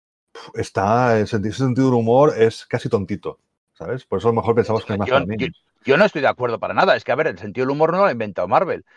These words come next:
Speaker 2: Es que
Speaker 1: No,
Speaker 2: todas
Speaker 1: ya.
Speaker 2: las grandes películas, todas las grandes películas de aventuras han tenido sentido del humor. Indiana Jones, Star
Speaker 1: Tiene
Speaker 2: Wars,
Speaker 1: sentido
Speaker 2: todas
Speaker 1: del
Speaker 2: las
Speaker 1: humor
Speaker 2: películas
Speaker 1: y lo tiene
Speaker 2: ochenteras
Speaker 1: bastante bueno.
Speaker 2: era, eran películas con buen sentido del humor y con un montón de chistes. A ver si
Speaker 1: Sí,
Speaker 2: es
Speaker 1: sí,
Speaker 2: que ahora
Speaker 1: pero,
Speaker 2: el, el,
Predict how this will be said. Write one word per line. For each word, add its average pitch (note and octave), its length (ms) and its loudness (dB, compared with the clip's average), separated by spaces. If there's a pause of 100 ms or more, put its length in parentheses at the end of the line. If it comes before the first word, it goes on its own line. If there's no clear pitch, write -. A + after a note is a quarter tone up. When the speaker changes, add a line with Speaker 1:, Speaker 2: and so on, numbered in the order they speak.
(100)
Speaker 2:
Es - 140 -12
que A#2 80 -4
Speaker 1:
No, G2+ 100 2
Speaker 2:
todas B2 180 6
Speaker 1:
ya. C#3+ 80 10
Speaker 2:
las - 80 4
grandes D3 280 -2
películas, D3 360 -2 (120)
todas D3 160 6
las D3+ 120 2
grandes D#3+ 260 -4
películas D3+ 420 0
de D#3 60 -2
aventuras D#3+ 500 -6 (240)
han E3+ 160 -4
tenido C#3+ 240 -6
sentido G#2 320 -8
del F2+ 80 -4
humor. B2 260 0
Indiana G#2+ 440 -2
Jones, C#3 320 0
Star B2+ 280 0
Speaker 1:
Tiene B2 140 2
Speaker 2:
Wars, C#3+ 120 4
Speaker 1:
sentido G#2 180 4
Speaker 2:
todas G#2+ 100 6
Speaker 1:
del A#2+ 80 4
Speaker 2:
las C3 80 6
Speaker 1:
humor C3+ 160 4
Speaker 2:
películas - 20 -8
Speaker 1:
y - 40 -8
lo F2+ 140 -2
tiene E2+ 60 -4
Speaker 2:
ochenteras C#3+ 220 2
Speaker 1:
bastante F2 200 -4
bueno. A#2+ 260 -2
Speaker 2:
era, G#2 240 -2 (420)
eran G#2+ 220 -4
películas G#2+ 360 0
con A#2+ 160 -8
buen G2+ 140 -6
sentido C3+ 340 -6
del D3 100 -2
humor A2+ 260 -2
y E3 60 -4
con C3+ 140 -4
un F#2+ 80 -8
montón A#2+ 260 -4
de D#2+ 100 -10
chistes. - 520 -8 (420)
A D#2+ 120 0
ver G#2 160 2
si B2+ 80 -4
Speaker 1:
Sí, B2+ 60 2
Speaker 2:
es B2 60 2
Speaker 1:
sí, B2 40 8
Speaker 2:
que B2+ 60 8
ahora B2 180 6
Speaker 1:
pero, A#2 140 2
Speaker 2:
el, C3 60 4
el, C3 60 4